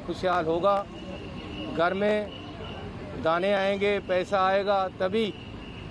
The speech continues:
सब प्यार से और खुशहाली से रहेंगे। दे-, पंजाब ने हमेशा देश के लिए,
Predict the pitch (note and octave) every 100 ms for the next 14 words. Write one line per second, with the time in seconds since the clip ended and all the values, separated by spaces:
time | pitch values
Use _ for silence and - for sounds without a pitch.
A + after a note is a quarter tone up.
0 | - - - - F#3 F#3 F#3+ F3+ F3+ F3+
1 | F#3 F3 E3 F#3 E3 E3+ D#3+ E3+ D#3 D3+
2 | B2 A2 G2+ - - - - - - -
3 | E3 F#3+ - F#3 F3+ F#3 G3 G#3 G#3+ F#3
4 | G3 A3 A#3 G#3 D3+ - - - - -
5 | - - - - - F3 G3 G3+ - G#3+
6 | G#3 G#3+ G#3+ G#3+